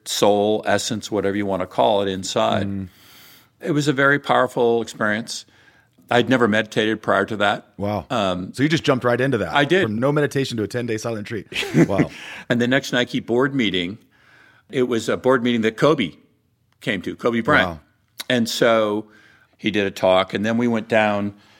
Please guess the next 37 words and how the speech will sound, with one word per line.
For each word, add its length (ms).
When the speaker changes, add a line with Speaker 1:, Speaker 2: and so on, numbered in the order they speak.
Speaker 1:
and 220
had 480
a 120
dinner 380
that 260
Phil 260
hosted, 460
and 160
Kobe 340
came 200
down 200
for 100
cocktails. 600
And 440
at 160
the 220
end, 480
he 100
comes 260
over 160
to 60
me 140
and 100
says, 340
"I 60
wanna 200
talk 280
to 120
you. 200
I 60
read 300
you 80
did 160
a 40
ten-day 400
silent 400
retreat." 400